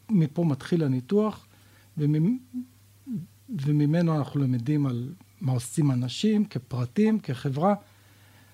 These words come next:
זה המכנה המשותף, ה-, הבסיס הזה, אה, לניתוח. בין אם זה נגמר רק בתיאוריה,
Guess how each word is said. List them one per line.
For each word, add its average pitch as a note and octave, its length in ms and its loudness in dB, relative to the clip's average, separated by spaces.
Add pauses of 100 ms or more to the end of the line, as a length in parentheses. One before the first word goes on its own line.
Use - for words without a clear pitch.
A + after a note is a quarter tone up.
(420)
זה F#3 240 6
המכנה D3 340 4
המשותף, B2 500 -4
ה-, C#3+ 600 0
הבסיס D3+ 480 2
הזה, E3 440 2
אה, D3 220 2
לניתוח. C3 640 -2
בין E3+ 160 2
אם D#3+ 100 2
זה D3 100 0
נגמר C#3+ 380 0 (180)
רק C#3 200 0
בתיאוריה, G#3 840 2